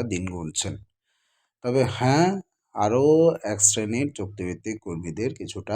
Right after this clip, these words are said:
ভাতার পরিবর্তন হলো, তাদের একটু সুখবর আসছে। এই মাস থেকেই তারা কিন্তু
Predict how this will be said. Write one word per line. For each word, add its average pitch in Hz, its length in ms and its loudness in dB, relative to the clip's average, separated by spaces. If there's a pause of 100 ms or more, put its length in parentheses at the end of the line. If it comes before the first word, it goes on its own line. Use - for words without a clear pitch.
(160)
ভাতার 95 300 -4 (100)
পরিবর্তন 80 540 -8 (140)
হলো, 78 240 -10 (680)
তাদের 98 320 2 (280)
একটু 135 260 -6 (200)
সুখবর 92 440 -6 (160)
আসছে। - 280 -6 (160)
এই 107 120 -2
মাস 127 200 -2
থেকেই 135 280 -2
তারা 101 160 -2 (100)
কিন্তু 98 260 -6